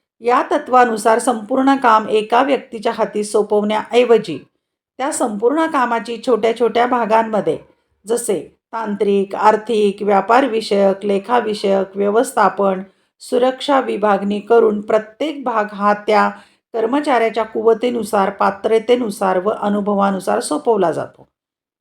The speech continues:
या तंत्रामुळे विशेषीकरणाचे सर्व फायदे संघटनेला मिळतात. कर्मचारी त्या त्या विषयांमध्ये तज्ज्ञ व कार्यक्षम होतात. त्यामुळे संघटनेला उच्च उत्पादन क्षमता प्राप्त होते.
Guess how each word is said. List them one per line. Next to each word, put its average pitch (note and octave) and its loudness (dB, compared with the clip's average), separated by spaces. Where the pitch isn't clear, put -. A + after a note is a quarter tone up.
या G#3+ 0
तंत्रामुळे C4 0
विशेषीकरणाचे A3+ -2
सर्व G#3+ 0
फायदे G3+ 0
संघटनेला G3 2
मिळतात. A#3 0
कर्मचारी D4 2
त्या B3+ 4
त्या B3+ 2
विषयांमध्ये A#3+ 2
तज्ज्ञ A3+ 6
व A#3 4
कार्यक्षम G3 0
होतात. D#3 -4
त्यामुळे A#3 -2
संघटनेला G#3 2
उच्च A3 -2
उत्पादन G#3 0
क्षमता G#3 2
प्राप्त - 0
होते. D3+ -2